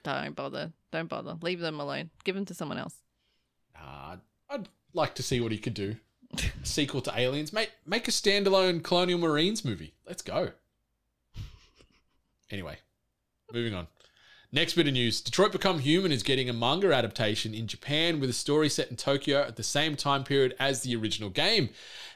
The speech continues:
Speaker 2: As reported earlier this week by Famitsu, Detroit Become Human Tokyo Stories is being written by Sarawatari Kazami and drawn by Moto Sumida.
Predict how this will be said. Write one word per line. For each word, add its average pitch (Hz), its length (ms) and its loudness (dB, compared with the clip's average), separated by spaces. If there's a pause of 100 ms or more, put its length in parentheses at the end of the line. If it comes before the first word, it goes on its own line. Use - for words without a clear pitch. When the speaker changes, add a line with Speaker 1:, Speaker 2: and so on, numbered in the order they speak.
(120)
Speaker 2:
As 123 180 0
reported 110 440 -4
earlier 107 260 0
this 101 180 -6
week 101 220 -6
by 98 140 -4
Famitsu, 127 580 0
Detroit 139 320 0
Become 117 300 0
Human 120 320 -2
Tokyo 165 560 2
Stories 147 640 6
is 107 120 -4
being 107 300 0
written 113 240 -2
by 107 180 0
Sarawatari 131 1040 2 (260)
Kazami 131 640 2
and 120 160 -2
drawn 139 380 -2
by 123 180 0
Moto 123 420 0
Sumida. 147 580 0